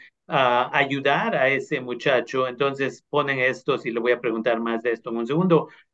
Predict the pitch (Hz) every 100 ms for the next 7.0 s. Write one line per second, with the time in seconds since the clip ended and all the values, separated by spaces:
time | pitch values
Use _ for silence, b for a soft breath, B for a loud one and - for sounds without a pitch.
0 | _ _ 147 135 131 160 135 - 147 139
1 | 131 156 156 127 B B _ _ 175 170
2 | 165 160 180 170 175 156 160 - - 160
3 | 160 156 156 160 151 139 190 196 202 170
4 | 156 165 160 143 143 196 254 165 151 156
5 | 143 139 143 120 156 170 180 202 - _
6 | - 135 131 131 110 107 127 139 185